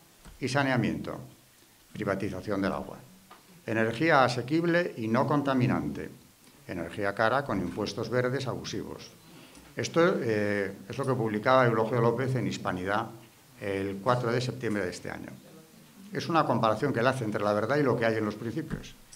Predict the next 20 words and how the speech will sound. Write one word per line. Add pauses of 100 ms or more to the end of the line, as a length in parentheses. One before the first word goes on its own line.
(1200)
Trabajo
decente,
industria,
innovación
e
infraestructura. (460)
Aquí
se
puede
colar
perfectamente
el
transhumanismo,
que
es
otra
de
las
grandes
amenazas